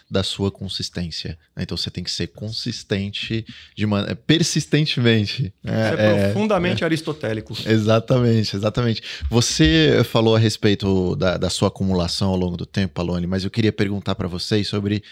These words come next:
Speaker 1: algo bem importante. Você falou que perfil de investidor é algo que já caiu no domínio público. Porém, a gente acaba vendo alguns comportamentos que, apesar das pessoas terem conhecimento sobre o seu perfil de investidor,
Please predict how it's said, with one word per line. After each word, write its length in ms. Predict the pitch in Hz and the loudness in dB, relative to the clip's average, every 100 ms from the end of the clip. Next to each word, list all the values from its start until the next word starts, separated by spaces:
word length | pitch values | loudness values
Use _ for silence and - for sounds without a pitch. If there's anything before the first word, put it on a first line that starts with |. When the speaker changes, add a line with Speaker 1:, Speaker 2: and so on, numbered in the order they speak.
| - - _ _ - | -20 -20 _ _ -4
Speaker 1:
algo 240 | - 175 175 | 0 2 2
bem 180 | 151 202 | 2 2
importante. 380 | 190 156 151 | 2 4 4
Você 80 | 165 | 2
falou 200 | 190 208 | 2 2
que 160 | 214 190 | 2 -2
perfil 440 | - 170 156 196 | 2 2 2 0
de 80 | 180 | 0
investidor 480 | 165 139 - 123 131 | 2 2 2 4 6
é 20 | |
algo 180 | 123 135 | 6 2
que 120 | 139 | 0
já 100 | 135 | 0
caiu 200 | 151 139 | 2 0
no 40 | |
domínio 280 | 135 135 147 | 0 0 -2
público. 520 | - 117 98 - 98 - - _ _ _ _ | 0 0 2 0 -4 -6 -14 _ _ _ _
Porém, 160 | 220 277 | 0 0
a 40 | |
gente 200 | 247 233 | 0 0
acaba 240 | - 190 | 2 2
vendo 140 | 165 156 | 4 4
alguns 280 | 156 165 - | 4 0 0
comportamentos 1160 | 180 165 - 160 160 147 117 113 - - - - | -2 0 2 2 4 4 4 4 2 2 -4 -2
que, 280 | - 135 - | 2 4 2
apesar 480 | - 127 165 135 156 | -4 -2 0 0 0
das 200 | 180 175 | -2 -2
pessoas 360 | - 135 120 113 | -2 -2 -2 -2
terem 220 | 113 107 | -2 -4
conhecimento 800 | - 107 104 - 104 98 95 - - - - - | -2 -4 -2 -2 0 0 0 -8 -16 -14 -14 -2
sobre 260 | - 101 | 0 2
o 40 | 104 | 2
seu 200 | - 131 | 2 0
perfil 420 | - 107 - 101 | 0 -2 0 0
de 120 | 95 | 0
investidor, 720 | 98 90 98 - 98 117 107 | -2 -2 -4 -4 2 2 2